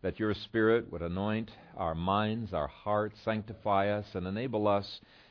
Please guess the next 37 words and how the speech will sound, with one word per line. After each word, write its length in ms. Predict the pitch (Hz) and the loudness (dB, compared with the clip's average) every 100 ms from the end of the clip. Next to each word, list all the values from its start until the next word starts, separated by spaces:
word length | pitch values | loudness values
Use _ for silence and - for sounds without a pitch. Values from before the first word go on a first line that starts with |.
| - | -10
uh, 180 | 101 95 | -2 -2
to, 420 | 92 113 101 101 92 | 0 0 2 2 0
uh, 140 | 95 | -2
grow 560 | 87 98 110 113 95 78 | -2 0 2 2 0 -4
and 280 | 80 76 | -6 -6
benefit 580 | 78 117 117 - 90 80 - | -2 0 -2 -4 -8 -8 -6
and 240 | 95 87 | -4 -4
to 80 | 85 | -4
worship 580 | 87 113 131 - 98 - | -2 -2 -2 -4 -10 -6
you 340 | 85 80 80 82 | -4 -2 -2 -4
and 200 | 82 80 - - - | -6 -10 -16 -14 -4
respond 560 | 107 - 123 127 127 | -4 -2 0 2 2
to 60 | 120 | 0
this 280 | 117 110 101 | -2 -4 -2
word 340 | 104 101 92 | 0 0 -2
as 120 | 85 | -4
your 120 | 101 | -4
Spirit 460 | - - 120 117 - | -6 -4 -2 0 0
directs 420 | 101 98 98 - | -4 -4 -6 -8
us. 400 | 85 78 80 - 95 | -12 -10 -14 -16 -10
Uh, 120 | 87 | -6
we 140 | 87 95 | -4 -4
pray 340 | 110 107 110 | 2 4 4
that 240 | 95 98 | 0 -6
you 120 | 107 104 | -6 -4
would 260 | 92 90 - - _ | -2 -4 -10 -20 _
enable 380 | 104 101 113 104 | -4 0 2 2
me 340 | 101 107 117 123 | 2 2 2 0
to 120 | 90 - | -4 -2
faithfully 640 | 107 110 - 113 113 113 | 0 0 -2 0 0 0
and 120 | 92 | -2
clearly, 560 | 78 117 113 117 110 107 98 | -2 2 4 4 2 0 -6
uh, 100 | 95 | -8
preach, 560 | - 123 127 - - _ - _ _ 95 | 0 0 0 -8 -20 _ -20 _ _ -2
uh, 120 | 90 | 0
your 260 | 95 113 | 2 4
word, 480 | 113 110 117 117 127 | 4 6 4 2 -2